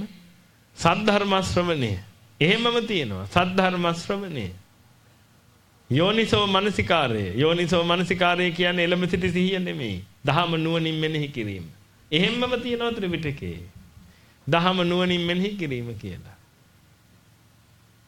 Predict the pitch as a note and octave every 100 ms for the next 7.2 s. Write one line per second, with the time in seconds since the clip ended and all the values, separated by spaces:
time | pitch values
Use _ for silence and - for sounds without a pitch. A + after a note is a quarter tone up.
0 | _ _ - _ _ _ _ _ _ _
1 | _ _ _ _ _ _ _ _ _ _
2 | _ _ - - E3+ G3+ F#3+ F#3+ F#3 F#3+
3 | G#3 G#3+ G#3 G#3+ A#3 - _ _ _ _
4 | _ _ _ _ _ _ _ _ _ _
5 | _ _ _ _ _ _ C#3 E3+ G#3 G3+
6 | A3 G3+ A3 G3+ D3 A#2+ A2+ E3 F3 G#2+
7 | F2